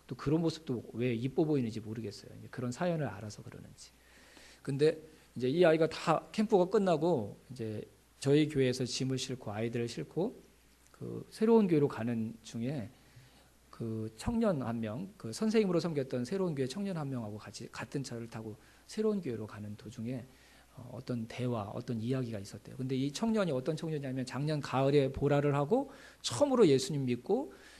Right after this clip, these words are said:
예수님이 너무 좋아가지고 주변에서는 다 말렸는데 "이제 예수 믿었는데 무슨 선생님을 해요?" 그랬는데 자기는 하고 싶다고 보라를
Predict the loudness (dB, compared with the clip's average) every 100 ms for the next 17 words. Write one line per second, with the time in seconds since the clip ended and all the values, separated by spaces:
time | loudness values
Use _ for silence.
0 | 0 2 2 2 8 8 8 6 6 6
1 | 4 2 0 -2 -4 -10 -20 -12 -2 4
2 | 6 6 2 2 0 2 2 2 0 -2
3 | -4 -2 0 6 8 6 4 2 4 2
4 | 0 0 -2 -8 -6 -4 -2 0 0 0
5 | -2 -2 -2 -2 -4 -4 -2 0 2 0
6 | 0 2 2 2 -2 -2 -4 -10 -20 -20
7 | -6 2 4 6 4 2